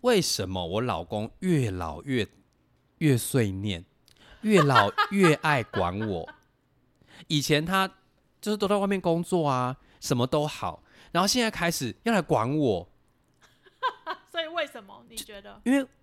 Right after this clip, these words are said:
Speaker 1: 以前在外他要管他的工作，管他的员工，
Speaker 2: 嗯。
Speaker 1: 他想要再，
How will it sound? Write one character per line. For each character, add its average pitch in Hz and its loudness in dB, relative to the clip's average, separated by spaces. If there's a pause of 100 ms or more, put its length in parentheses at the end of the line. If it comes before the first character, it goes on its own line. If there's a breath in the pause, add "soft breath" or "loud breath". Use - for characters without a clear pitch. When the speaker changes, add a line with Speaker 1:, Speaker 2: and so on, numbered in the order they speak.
Speaker 1:
以 131 -6
前 117 -2
在 156 0
外 147 2
他 127 -4
要 135 0
管 85 -4
他 110 -6
的 104 -4
工 92 -4
作， 104 -4
管 85 -8
他 98 -4
的 95 -2
员 82 -8
工， 80 -8
Speaker 2:
嗯。 349 -14
Speaker 1:
他 226 0
想 143 0
要 151 2
再， 170 -2